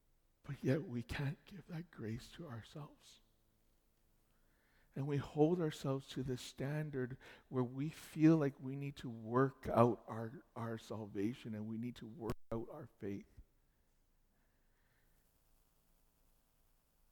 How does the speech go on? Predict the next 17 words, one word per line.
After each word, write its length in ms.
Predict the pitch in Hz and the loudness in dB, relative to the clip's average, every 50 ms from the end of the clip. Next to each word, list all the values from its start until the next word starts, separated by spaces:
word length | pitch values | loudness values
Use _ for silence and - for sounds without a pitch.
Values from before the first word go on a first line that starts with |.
| _ _ _ _ _ - - | _ _ _ _ _ -14 -12
But 100 | 131 - | -8 -6
God's 260 | - 165 165 - - - | -6 -6 -6 -8 -10 -14
grace 260 | - 170 233 220 - | -12 -8 -8 -8 -6
is 140 | - - - - | -8 -10 -10 -12
there. 220 | - 104 101 98 - - _ _ _ _ _ _ _ _ _ _ _ _ _ _ _ _ _ _ _ _ _ _ _ _ _ _ _ _ _ _ _ _ _ _ _ _ _ _ _ _ _ _ _ _ - | -12 -12 -12 -14 -18 -20 _ _ _ _ _ _ _ _ _ _ _ _ _ _ _ _ _ _ _ _ _ _ _ _ _ _ _ _ _ _ _ _ _ _ _ _ _ _ _ _ _ _ _ _ -16
It's 140 | - - - | -14 -14 -12
given. 540 | - - 147 190 170 175 143 123 117 104 - _ - - - | -10 -8 -8 -8 -8 -8 -10 -10 -12 -14 -16 _ -20 -16 -14
It's 200 | - - - - - - - | -14 -12 -14 -14 -16 -14 -14
a 60 | 131 - - - | -14 -14 -12 -10
gift. 360 | 208 202 190 170 - _ - | -8 -6 -6 -8 -10 _ -10
It's 180 | 143 127 - - | -10 -10 -10 -12
free. 520 | - - - 151 156 160 170 160 143 - - - _ _ _ _ _ _ _ _ _ _ _ _ _ _ _ _ _ _ _ _ _ _ _ - - - - - - - - - - _ _ _ _ _ _ _ _ _ _ _ _ _ _ _ _ _ _ _ _ _ _ _ _ _ _ _ _ _ _ _ _ _ _ _ _ _ _ _ _ _ _ _ _ _ _ _ _ _ _ _ _ _ _ _ _ _ _ _ _ _ _ _ _ _ _ _ - | -14 -12 -6 -2 0 0 2 0 -2 -6 -10 -18 _ _ _ _ _ _ _ _ _ _ _ _ _ _ _ _ _ _ _ _ _ _ _ -12 -12 -10 -8 -10 -12 -12 -14 -20 -20 _ _ _ _ _ _ _ _ _ _ _ _ _ _ _ _ _ _ _ _ _ _ _ _ _ _ _ _ _ _ _ _ _ _ _ _ _ _ _ _ _ _ _ _ _ _ _ _ _ _ _ _ _ _ _ _ _ _ _ _ _ _ _ _ _ _ _ -10
I 60 | 113 | -8
think 240 | 110 143 147 151 - | -6 -6 -6 -4 -4
as 160 | 151 139 151 | -6 -6 -8
a 40 | 139 | -12
church, 300 | 135 - - 127 120 | -14 -10 -8 -8 -8